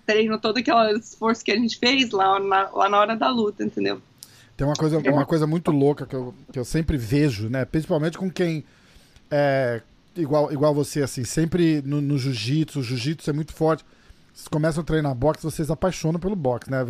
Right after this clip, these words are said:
Speaker 2: Você tava falando lá no comecinho, é, porque aí tem as,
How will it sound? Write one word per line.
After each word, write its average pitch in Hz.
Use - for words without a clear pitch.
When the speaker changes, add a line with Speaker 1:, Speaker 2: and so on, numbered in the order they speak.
Speaker 2:
Você 151
tava 160
falando 156
lá 175
no 226
comecinho, 190
é, 226
porque -
aí 196
tem 190
as, 170